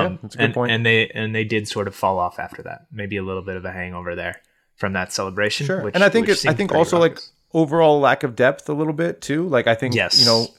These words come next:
Speaker 2: that, that prob-, that probably hurt them
Speaker 1: No,
Speaker 2: down
Speaker 1: when,
Speaker 2: the stretch as
Speaker 1: when you're
Speaker 2: well.
Speaker 1: looking at the playoff game and they're trailing at Montreal and you're looking at what Oscar Pareja has available to him in terms of attacking subs, and it's Benji Michel and Tesho Akindele and,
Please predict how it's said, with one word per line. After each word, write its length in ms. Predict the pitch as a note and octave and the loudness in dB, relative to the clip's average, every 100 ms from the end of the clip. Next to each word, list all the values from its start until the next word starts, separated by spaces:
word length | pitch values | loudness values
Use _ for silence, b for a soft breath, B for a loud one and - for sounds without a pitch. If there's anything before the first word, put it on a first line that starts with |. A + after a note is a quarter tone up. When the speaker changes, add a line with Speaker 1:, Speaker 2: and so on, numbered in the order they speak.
| - | -2
Speaker 2:
that, 240 | A#2+ A#2+ | 2 4
that 180 | C3+ A#2 | 2 2
prob-, 260 | B2+ B2 G2+ | 2 2 2
that 160 | A#2 | 0
probably 360 | - A#2+ A#2 A2+ | 2 0 0 -2
hurt 200 | A#2+ A#2+ | -2 -2
them 160 | A#2 A#2+ | 0 4
Speaker 1:
No, 100 | D3 | 6
Speaker 2:
down 100 | C3 | 6
Speaker 1:
when, 100 | C#3+ | 2
Speaker 2:
the 60 | |
stretch 340 | - G#2+ - A2+ | 0 -2 -4 -2
as 80 | |
Speaker 1:
when 140 | C3 C#3 | 2 4
you're 100 | C#3 | 6
Speaker 2:
well. 60 | |
Speaker 1:
looking 240 | C3+ C3 A#2+ | 4 2 -2
at 80 | A2 | -4
the 80 | |
playoff 340 | G2+ G#2+ G#2 - | -4 0 0 -2
game 200 | G2 F#2+ | -10 -8
and 80 | F#2+ | -10
they're 60 | F#2+ | -10
trailing 480 | - G2 G2 G2+ _ - | -8 -8 -10 -14 _ -8
at 140 | G2 | -6
Montreal 560 | F#2+ F#2+ G2 F#2 F#2+ F#2+ | -6 -6 -6 -4 -4 -4
and 80 | |
you're 100 | F#2+ | -8
looking 300 | G2 - G2+ | -10 -10 -12
at 140 | F#2 F2+ | -12 -10
what 360 | F#2+ G2 F#2 - | -4 -4 -4 -4
Oscar 680 | F#2 F2+ - F#2 F2+ F2+ - _ - | -4 -2 -6 -8 -8 -8 -12 _ -6
Pareja 360 | F#2+ F2+ F2 | -6 -4 -6
has 240 | E2+ F#2+ G2 | -6 -10 -10
available 460 | G2 F#2+ G2+ G2+ | -8 -8 -8 -12
to 180 | - G#2 | -12 -10
him 340 | G#2+ G#2+ G#2+ - - | -8 -10 -12 -18 -16
in 80 | G2+ | -10
terms 260 | F#2+ F#2+ | -10 -10
of 80 | F#2+ | -14
attacking 380 | F#2 F#2 - F#2 | -8 -8 -8 -10
subs, 360 | G2 G2 F#2+ | -6 -6 -8
and 140 | F#2+ F2 | -14 -14
it's 180 | E2+ - | -16 -14
Benji 320 | F#2+ F#2 F#2+ | -12 -12 -10
Michel 580 | F#2 - F#2 F#2 F2+ F2+ | -8 -6 -4 -4 -6 -8
and 120 | F#2 | -10
Tesho 340 | F2+ - E2+ | -8 -6 -8
Akindele 840 | F#2 F#2 F2+ F#2 F#2 F2+ F2+ F2+ E2+ F2 | -10 -12 -10 -8 -8 -8 -8 -8 -10 -14
and, 260 | F2+ F2+ | -16 -18